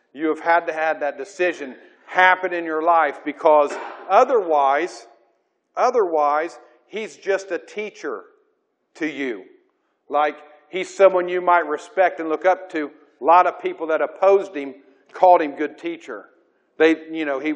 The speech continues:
they, they agreed that, okay, he has some teaching wisdom. The things he teaches about are accurate and correct.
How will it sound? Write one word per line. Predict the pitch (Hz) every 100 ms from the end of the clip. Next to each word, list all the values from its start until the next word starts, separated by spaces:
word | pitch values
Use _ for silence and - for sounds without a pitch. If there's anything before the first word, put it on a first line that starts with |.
| 131 -
they, | 160
they | 143 160 160
agreed | 139 117 165 180 151
that, | 139
okay, | 147 147 151 151 143 - - - _
he | 185 175
has | 180 175 165
some | - 151 -
teaching | 175 - 139 131
wisdom. | 160 147 131 113 - _ _ -
The | 139
things | 190 190 170
he | 156 160
teaches | - 196 185 156 139
about | 131 143 139 - - _
are | 131 135 139
accurate | 180 170 - 139 135 139
and | 135
correct. | - 143 160 160 117 -